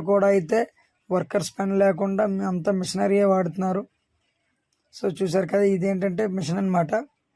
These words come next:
బెండింగ్ కోసం. ఇగోండి బెండింగ్ కోసం ఈ మిషన్ పెట్టి ఇప్పుడు బెండ్ అయితే చేస్తున్నారు. మనకైతే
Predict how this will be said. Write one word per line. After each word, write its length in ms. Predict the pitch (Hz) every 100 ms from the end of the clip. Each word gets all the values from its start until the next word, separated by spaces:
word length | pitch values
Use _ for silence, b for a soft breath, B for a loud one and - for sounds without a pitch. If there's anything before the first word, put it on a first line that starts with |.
| _ _ _ _ _ _ _ _ _ _ 196
బెండింగ్ 440 | 185 196 202 185 180
కోసం. 260 | 170 - 247 _ _ _ _ _ 392 403 427 427 _ _ _ _ _ 960 _ _ _ _ _ _ _
ఇగోండి 280 | 214 196 190 170
బెండింగ్ 320 | 190 202 202 190
కోసం 180 | 185 196
ఈ 40 | 196
మిషన్ 200 | 165 190 175
పెట్టి 260 | 175 196 220 - _ _ _ _ _
ఇప్పుడు 180 | 190 190 180
బెండ్ 180 | 202 202
అయితే 180 | 202 196 196
చేస్తున్నారు. 380 | 196 175 202 196
మనకైతే 400 | 190 190 180